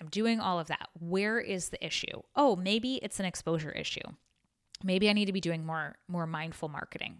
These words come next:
right? And, and that's also where you can look and go, "Where do I need help?" So it could be, you know, you are doing all of the things right for you and you're getting results, but you're like,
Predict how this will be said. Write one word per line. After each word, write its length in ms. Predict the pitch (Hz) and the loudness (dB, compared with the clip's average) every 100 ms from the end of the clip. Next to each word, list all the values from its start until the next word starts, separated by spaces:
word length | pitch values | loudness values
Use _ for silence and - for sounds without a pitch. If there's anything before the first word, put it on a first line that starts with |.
| _ | _
right? 240 | 151 185 - _ - - - - - - _ | 0 0 0 _ -20 -20 -20 -20 -20 -20 _
And, 220 | 254 262 - | 6 6 4
and 160 | 254 254 | 4 6
that's 180 | 285 233 | 6 6
also 340 | 247 262 320 | 4 6 4
where 140 | 285 254 | 4 4
you 220 | 233 233 | 2 0
can 200 | 214 202 | 0 0
look 160 | 202 | 0
and 120 | 214 202 | 0 2
go, 260 | 185 175 - | 2 2 0
"Where 240 | 175 202 | 2 4
do 120 | 233 | 6
I 100 | 220 | 4
need 180 | 208 175 | 2 0
help?" 420 | - 170 220 - - - _ _ _ _ _ _ _ - | -2 -2 -2 -6 -14 -14 _ _ _ _ _ _ _ -2
So 260 | - 240 - | 4 6 6
it 140 | 226 | 0
could 240 | - 320 | 2 4
be, 80 | 294 | 4
you 160 | 254 220 | 2 2
know, 280 | 185 180 175 _ _ _ _ _ _ _ _ _ _ _ - | 2 -2 -8 _ _ _ _ _ _ _ _ _ _ _ -12
you 600 | 208 175 185 233 277 285 | -8 -2 2 4 4 2
are 180 | - 208 | 0 -2
doing 400 | 190 202 190 185 - | 0 0 0 -2 2
all 240 | 185 185 | 4 6
of 80 | 180 | 4
the 140 | 175 | 0
things 340 | - 180 165 160 | -2 -4 -4 0
right 260 | 156 165 | 0 0
for 140 | - 165 | -4 -6
you 460 | 151 147 180 285 330 _ _ _ _ _ _ _ _ _ _ _ _ | -4 -2 0 0 -4 _ _ _ _ _ _ _ _ _ _ _ _
and 160 | 247 240 | 6 8
you're 100 | 214 | 6
getting 380 | 185 214 262 226 | 8 6 6 4
results, 580 | 185 180 151 277 - | 2 2 2 0 0
but 160 | - 208 | -2 2
you're 140 | 220 | 4
like, 280 | 214 208 190 | 6 6 4